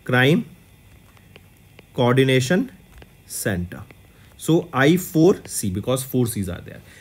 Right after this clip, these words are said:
This first foundation day of I four C event, where was this held? It was held at Vigyan Bhavan. It was held at New Delhi. And who was the chief guest here?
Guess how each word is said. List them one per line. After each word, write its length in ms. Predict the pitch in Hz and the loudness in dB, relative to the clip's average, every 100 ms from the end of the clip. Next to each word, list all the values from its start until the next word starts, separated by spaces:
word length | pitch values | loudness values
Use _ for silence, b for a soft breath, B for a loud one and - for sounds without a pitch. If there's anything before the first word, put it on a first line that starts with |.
| B | B
This 320 | 120 175 185 | 4 4 4
first 380 | - - 151 175 | -2 0 2 2
foundation 460 | 160 147 151 156 156 | 2 2 2 2 2
day 100 | 156 | 2
of 140 | 170 | 2
I 160 | - 135 | 0 -2
four 200 | 139 151 | 0 -2
C 300 | 147 143 135 | -2 -2 -2
event, 260 | 131 123 117 | -2 -2 0
where 160 | 131 | 0
was 220 | 143 147 | 0 0
this 160 | 151 147 | -2 -2
held? 200 | 143 104 B B - | -2 -4 B B -8
It 100 | 127 | 0
was 240 | 143 147 | 0 2
held 240 | 139 139 143 | 2 2 2
at 140 | 156 | 0
Vigyan 420 | 117 110 120 135 | -2 0 0 0
Bhavan. 320 | 120 113 175 - B B | -2 -2 -2 -4 B B
It 120 | 123 | -6
was 220 | 139 143 139 | 0 0 2
held 220 | 131 135 | 2 2
at 220 | 151 156 - 98 | 0 -4 -14 -8
New 300 | 90 92 90 | -4 -4 -6
Delhi. 300 | 87 - - B B B - | -8 -12 -20 B B B -8
And 300 | 110 123 127 | -2 0 2
who 80 | 143 | 4
was 220 | 147 147 | 4 4
the 100 | 156 | 0
chief 240 | 156 143 | 0 0
guest 240 | 147 151 | 0 0
here? 140 | 175 | 0